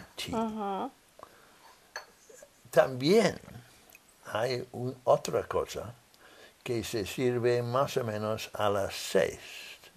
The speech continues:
Speaker 1: de la, y esto es para el trabajador
Speaker 2: Ajá.
Speaker 1: que vuelve de su fábrica o lo que sea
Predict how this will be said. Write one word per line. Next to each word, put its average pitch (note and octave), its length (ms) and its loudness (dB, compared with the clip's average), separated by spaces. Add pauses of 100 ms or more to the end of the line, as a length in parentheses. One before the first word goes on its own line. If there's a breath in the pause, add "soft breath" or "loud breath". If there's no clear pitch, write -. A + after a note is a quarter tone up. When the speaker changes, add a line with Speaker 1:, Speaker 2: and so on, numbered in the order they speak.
(140)
Speaker 1:
de - 100 -14
la, - 200 -10 (1160 loud breath)
y A2 100 0
esto C#3+ 320 -4
es F#3+ 160 -6
para G#2+ 680 2 (160)
el G2 460 4
trabajador G#2+ 920 4 (580 soft breath)
Speaker 2:
Ajá. G#3+ 240 -12
Speaker 1:
que A2 260 4
vuelve C#3+ 920 8
de G#2 500 0
su F2+ 480 -4
fábrica G2 680 2
o D#2+ 60 -6
lo E2+ 180 -6
que F2 160 -2
sea - 460 -6